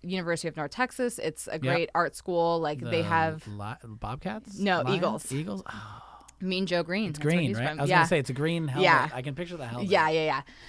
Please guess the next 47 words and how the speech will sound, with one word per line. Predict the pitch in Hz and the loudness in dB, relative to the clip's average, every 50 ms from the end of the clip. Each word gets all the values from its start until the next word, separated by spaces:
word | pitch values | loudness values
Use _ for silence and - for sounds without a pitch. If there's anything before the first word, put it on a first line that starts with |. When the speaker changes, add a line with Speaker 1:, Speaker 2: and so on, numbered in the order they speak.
| - - - - | -20 -20 -12 -6
Speaker 2:
I | - 185 | -2 -2
think | 180 180 | 0 0
Speaker 1:
And, | 180 175 | 0 0
Speaker 2:
we | 175 160 | 0 0
just | 156 143 143 | 0 0 0
took | 165 151 - - | 0 0 0 0
Speaker 1:
um, | 143 | -2
Speaker 2:
your | 131 123 117 | -2 -2 -4
coach, | - - 135 120 107 101 - - | -4 -2 -2 -2 -2 -4 -6 -6
U | 117 117 | -6 -6
S | 113 - | -6 -6
C | - 117 107 | -6 -8 -6
got | 107 107 104 104 | -6 -6 -8 -8
Graham | 107 104 104 104 104 | -8 -8 -6 -6 -4
Harrell. | 110 107 104 95 95 | -4 -4 -4 -4 -6
Was | 98 101 - | -8 -8 -6
he | 120 113 | -6 -4
there? | 117 120 135 143 139 - _ _ - | -4 -4 -4 -4 -6 -8 _ _ 0
Speaker 1:
Oh, | 240 285 277 269 233 | 2 4 4 4 2
I | 233 254 | 0 -2
think | - 359 415 403 | -2 -2 -2 0
that | 403 349 | 2 2
might | 285 277 285 | 4 2 2
have | 269 269 220 - 208 202 - - | 0 -2 -4 -8 -12 -14 -4 -2
been | 254 262 269 254 | 0 0 0 0
something | - 262 220 247 233 214 | -2 -4 -4 -2 -2 -2
that | 208 208 | -2 0
happened | 208 202 196 - 151 143 139 - | -2 -2 -2 -2 -4 -4 -4 -6
because | - 170 127 131 123 | -6 0 2 2 4
Speaker 2:
Yeah, | 120 | 4
yeah. | - 175 | 4 4
Speaker 1:
I | 185 | 4
wasn't | 180 196 208 - 156 170 | 4 2 2 4 4 4
Speaker 2:
Graham | 185 196 180 | 6 6 6
Harrell's | 165 147 | 4 4
at | 151 127 | 0 -2
U | 127 127 117 | -2 -2 -4
S | 113 - | -4 -6
C | - - 107 | -6 -8 -8
now. | 98 92 101 | -6 -6 -6
Speaker 1:
Yeah. | 190 170 214 214 233 240 226 175 151 - - - - - - _ - | -2 0 0 2 2 2 0 0 -2 -6 -10 -20 -20 -20 -16 _ 0
Um, | 208 202 196 185 180 175 170 - - - - - 170 - | 2 2 2 2 0 -2 -4 -6 -8 -12 -16 -16 -2 2
but | 208 190 185 - 117 - 175 | 2 2 2 2 -4 -8 -8
we | 190 190 190 190 190 196 190 - - _ _ _ | -8 -6 -4 -4 -4 -4 -4 -6 -10 _ _ _
loved | - 190 202 202 208 196 - | -2 2 4 4 4 2 0
it. | 214 214 208 - - _ - | 0 -2 -2 -4 -6 _ -2
Um, | 196 185 180 170 170 165 165 170 | 0 0 0 0 -2 -4 -6 -8